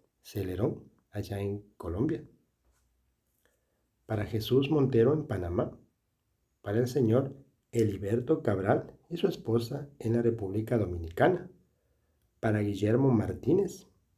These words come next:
para Marcos Parrales en Valencia, Ecuador, para Paulinho, allá en Perú. Éxitos, mi hermano, con tu canal de YouTube. Así que si pueden, apóyenle a mi amigo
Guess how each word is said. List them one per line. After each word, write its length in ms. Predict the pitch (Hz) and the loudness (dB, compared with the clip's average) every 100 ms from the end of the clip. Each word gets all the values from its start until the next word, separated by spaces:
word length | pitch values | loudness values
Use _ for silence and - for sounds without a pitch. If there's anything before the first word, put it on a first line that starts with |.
| _ | _
para 200 | - 104 | -4 -4
Marcos 600 | 101 104 131 135 175 175 | 0 0 0 0 -2 -2
Parrales 760 | - 110 95 120 165 180 - _ _ | -2 0 4 4 4 0 -10 _ _
en 260 | - 110 104 | 0 2 2
Valencia, 540 | 95 90 113 123 208 - - | -2 0 0 2 -2 -4 -12
Ecuador, 580 | 90 - 82 104 - - - _ _ _ _ _ _ _ _ _ _ | -12 -10 -4 -2 -2 -10 -20 _ _ _ _ _ _ _ _ _ _
para 260 | - 120 117 113 - - - _ | 0 2 4 2 -2 -16 -20 _
Paulinho, 600 | 117 104 104 156 202 208 - - _ _ _ _ _ _ _ _ | 2 4 6 6 6 4 -4 -14 _ _ _ _ _ _ _ _
allá 300 | 104 95 98 | -8 -6 -4
en 140 | 101 104 | -4 2
Perú. 480 | 156 135 - - - _ | 6 8 6 -2 -18 _
Éxitos, 560 | 117 113 131 135 147 143 | -2 0 -2 0 0 4
mi 80 | |
hermano, 540 | 131 113 113 139 165 - | 4 6 4 4 0 0
con 200 | 110 98 | 0 2
tu 120 | 101 | -2
canal 360 | 104 95 95 90 | -2 -2 -2 -2
de 120 | 92 | -2
YouTube. 500 | 95 95 160 - - _ _ | -2 2 0 -2 -20 _ _
Así 240 | 104 - 107 | -8 -6 0
que 140 | 110 | 2
si 80 | 127 | 2
pueden, 500 | 123 120 160 - - | 4 4 4 2 -6
apóyenle 760 | 110 110 110 95 107 127 - - | -8 -4 -4 0 2 2 -2 -4
a 80 | 131 | 0
mi 100 | 151 | 2
amigo 480 | 147 113 120 - | 6 6 4 0